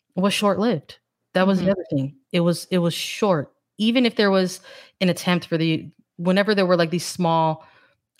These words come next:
Speaker 1: five-minute stretches, ten-minute stretches of the United States sort of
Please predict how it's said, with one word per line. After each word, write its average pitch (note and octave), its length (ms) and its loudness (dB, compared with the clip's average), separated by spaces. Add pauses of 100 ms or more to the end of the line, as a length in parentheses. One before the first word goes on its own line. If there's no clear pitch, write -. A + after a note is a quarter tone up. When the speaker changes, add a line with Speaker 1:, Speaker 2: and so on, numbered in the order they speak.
(120)
Speaker 1:
five-minute E3 920 0 (120)
stretches, D3+ 840 -2
ten-minute E3 500 0
stretches D3 720 -4 (400)
of F3 120 0
the D#3+ 60 -4
United D#3 320 2
States D3 340 -2
sort D3+ 180 -2
of D3 200 -6